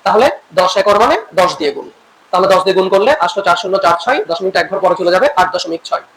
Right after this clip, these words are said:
তো এখন ওদিকে ক্ষেত্রফল চার স্কয়ার, এদিকে সেই মানটাই হচ্ছে এটা। ওখান থেকে আমরা চার দিয়ে ভাগ করে বর্গমূল করলে ক এর মান আসে। আর এই কটাই হচ্ছে প্রস্থ। কটাই কি বলতো?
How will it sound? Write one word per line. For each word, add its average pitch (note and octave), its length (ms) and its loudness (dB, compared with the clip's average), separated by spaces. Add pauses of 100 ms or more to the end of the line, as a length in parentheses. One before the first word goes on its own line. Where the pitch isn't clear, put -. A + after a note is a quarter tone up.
(420)
তো B3 60 4
এখন B3 240 2
ওদিকে A3+ 180 0
ক্ষেত্রফল A#3+ 320 0
চার G#3 320 0
স্কয়ার, G#3+ 260 0 (100)
এদিকে G3+ 220 -2 (120)
সেই A#3+ 120 0
মানটাই A3 280 2
হচ্ছে A3+ 240 -2
এটা। G3+ 140 -2 (340)
ওখান G#3+ 220 0
থেকে A#3 160 2
আমরা A#3 220 2 (140)
চার F3 240 2
দিয়ে F3 160 -2
ভাগ F3+ 220 0 (100)
করে B3+ 160 2
বর্গমূল E3+ 420 0
করলে G3 320 0
ক C#4 100 -4
এর D#3 180 2
মান C#3 140 -4
আসে। - 160 -10 (440)
আর F3 100 4
এই F3 80 0
কটাই F#3 300 4
হচ্ছে C4 240 0
প্রস্থ। - 280 -4
কটাই F#3+ 300 0
কি A#3+ 80 -4
বলতো? A3 240 2